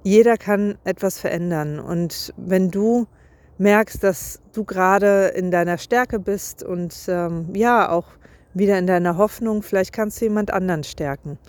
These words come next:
und das weitergeben. Und so werden wir alle wieder vorankommen und, ähm, gestärkt vor allen Dingen vorankommen.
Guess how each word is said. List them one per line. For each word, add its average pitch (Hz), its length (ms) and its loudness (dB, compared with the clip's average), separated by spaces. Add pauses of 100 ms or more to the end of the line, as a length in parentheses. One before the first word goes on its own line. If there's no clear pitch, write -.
(300)
und 180 140 0
das 185 240 0
weitergeben. 147 800 -6
Und 165 180 -6
so 185 300 4
werden 185 320 2
wir 175 320 2 (840)
alle 175 520 4 (880)
wieder 180 440 2 (100)
vorankommen 190 1000 -2
und, 165 560 -6
ähm, 160 320 -6
gestärkt 190 560 0
vor 170 340 -4
allen 156 240 -4
Dingen 143 220 -6
vorankommen. 147 800 -8